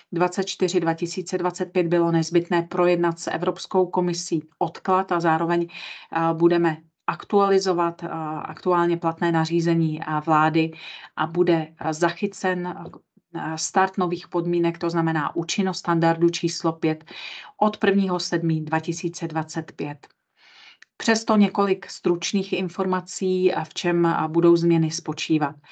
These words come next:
Už jsem zmínila rozšíření erozně ohrožených ploch.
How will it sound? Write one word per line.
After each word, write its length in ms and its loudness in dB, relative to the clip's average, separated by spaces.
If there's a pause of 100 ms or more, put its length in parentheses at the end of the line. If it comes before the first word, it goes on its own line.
(240)
Už 100 -4
jsem 180 4
zmínila 520 2
rozšíření 680 0
erozně 400 0
ohrožených 680 0
ploch. 380 0